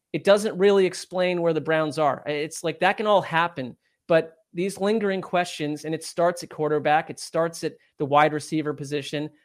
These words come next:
Um, they've lost their identity in a number of these games, and that leads me to, you know, Kevin Stefanski. I think Browns fans would embrace the Kevin Stefanski experience overall. I mean, I, I thought last year it was like, wow,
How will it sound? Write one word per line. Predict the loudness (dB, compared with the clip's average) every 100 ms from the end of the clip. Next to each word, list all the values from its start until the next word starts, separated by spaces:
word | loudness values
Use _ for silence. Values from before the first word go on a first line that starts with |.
| -6
Um, | -2 -2 0
they've | -2 0
lost | 4 4 4
their | 0 2
identity | 2 2 0 0 0
in | 0
a |
number | -2 -2 -2
of | -2
these | -6 -6
games, | -6 -4 -4 -6 -12 _ _
and | -2 2
that | 2 2
leads | 0 0 0
me | -2
to, | -2 -2 -4
you |
know, | -4 -4 _ _
Kevin | -4 -4
Stefanski. | -6 -6 -2 -2 -2 0
I | 0
think | 0 -6 -8 _ _ _
Browns | 0 0 0
fans | -4 -4 -2 -4 -6
would | -4
embrace | -4 -4 0 2 0 -6 -18 _ _
the | -12
Kevin | -2 0 0
Stefanski | -8 -8 -6 -6 -6
experience | -10 -8 -4 -2 -2 -4
overall. | -4 -2 2 2
I | 2
mean, | -2
I, | -2 -4
I | 0
thought | 0 2
last | 4 4 2 -2
year | 2 0 -2 _
it | -6
was | -4
like, | -4
wow, | 2 6 8 6